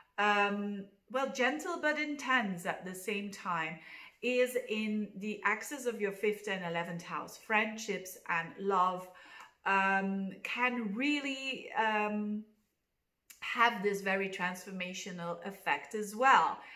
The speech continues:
And also these revelations, because you're having this Mercury there, um,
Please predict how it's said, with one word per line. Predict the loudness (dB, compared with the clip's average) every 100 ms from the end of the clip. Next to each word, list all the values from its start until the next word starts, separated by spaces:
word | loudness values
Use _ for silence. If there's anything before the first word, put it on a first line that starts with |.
| -8
And | 2
also | 2 4 2 2
these | 0 -6 -4
revelations, | -4 -4 -6 -6 -8 -10 -12 -16 -18 -18 -18 -18 -18 -6
because | -4 0 4 4 4 0 -8 -18 -20 -14
you're | -8 -2 6 8 8
having | 6 4 4 2
this | 2 0 -2
Mercury | -2 0 0 -4 -6 -4
there, | -2 0 -2 -4 -12 -20 -20 -4
um, | 0 0 0 -4